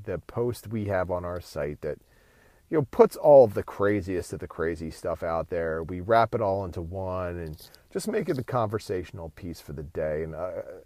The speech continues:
occasionally the people that, when they're new to this site, they don't always understand what that is, and they think that that might be the spot where you get the, uh, I would say, most accurate or most true rumors. But no, that's,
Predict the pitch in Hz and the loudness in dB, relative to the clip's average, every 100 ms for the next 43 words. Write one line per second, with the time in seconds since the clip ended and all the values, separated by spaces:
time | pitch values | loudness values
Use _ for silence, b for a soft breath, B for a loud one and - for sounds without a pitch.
0 | _ - - - 269 262 180 156 123 110 | _ -12 -8 0 2 4 4 2 2 2
1 | 127 123 104 107 101 - 117 110 101 101 | 2 2 4 4 2 -2 -6 -4 -4 -4
2 | 113 113 - 92 92 - 107 95 95 98 | -4 -4 -4 -6 -6 -4 -2 -2 -2 -2
3 | 131 143 - 113 107 101 101 92 87 - | -2 -4 -4 -2 -2 -2 -4 -8 -10 -8
4 | 98 90 82 85 92 92 85 85 85 85 | -6 -6 -4 -2 0 0 -2 -6 -12 -12
5 | 101 92 - _ b b b b b 117 | -12 -12 -16 _ b b b b b 2
6 | 160 156 147 127 107 117 113 98 107 92 | 4 4 2 0 -2 -2 -2 -4 -6 -8
7 | - - 101 98 - 95 90 92 98 92 | -6 0 2 0 -2 -6 -4 -6 -2 -4
8 | 85 92 87 82 87 b b b - 80 | -4 -8 -8 -8 -12 b b b -16 -12
9 | 60 62 - _ 90 90 90 80 - 95 | -10 -12 -14 _ -4 -2 -4 -8 -4 0
10 | 85 82 82 - 87 85 85 - 87 92 | 0 0 -4 -8 -8 -6 -6 -4 -4 -2
11 | - 107 92 82 85 78 - - 127 101 | -4 -4 -2 -2 -4 -8 -10 -4 -2 -2
12 | 76 78 76 - 95 101 87 67 76 107 | -6 -8 -12 -10 -10 -8 -6 -6 -4 -2
13 | 110 - - | -4 -6 -20